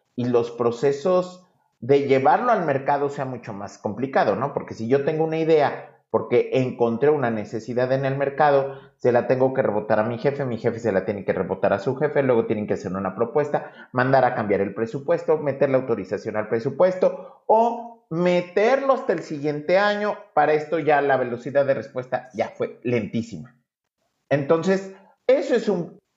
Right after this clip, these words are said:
un gran problema que tenemos en Latinoamérica. Y la otra, falta de preparación de la gente. O sea, creo que no estamos tan preparados,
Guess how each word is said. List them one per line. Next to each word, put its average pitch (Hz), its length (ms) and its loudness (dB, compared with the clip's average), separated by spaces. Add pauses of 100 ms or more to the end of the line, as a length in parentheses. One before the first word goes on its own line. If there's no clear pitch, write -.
(120)
un 170 180 -2
gran 156 380 0
problema 113 500 -2
que - 80 -10
tenemos 85 400 -10
en 82 80 -12
Latinoamérica. 67 720 -20 (340)
Y 175 140 2
la 170 180 6
otra, 196 540 2 (760)
falta 180 320 2
de 165 100 2
preparación 127 760 0
de 123 80 4
la 95 120 2
gente. - 520 -8
O - 180 -20
sea, 101 420 0
creo 131 360 2
que 123 580 2 (460)
no 120 200 2
estamos 135 480 0
tan 110 200 0
preparados, 85 760 -2